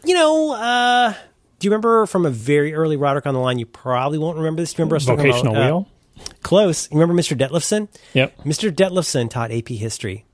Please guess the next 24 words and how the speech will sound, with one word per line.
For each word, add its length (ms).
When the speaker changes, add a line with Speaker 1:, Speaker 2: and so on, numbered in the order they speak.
Speaker 1:
and 240
he 80
was 160
famous 540
for 600
A 80
P 160
at 60
our 120
s-, 240
it 80
was 160
hard 580
at 120
our 100
school. 380
My 40
friend 200
Sam 240
had 80
to 80
do 120
this. 140
So 300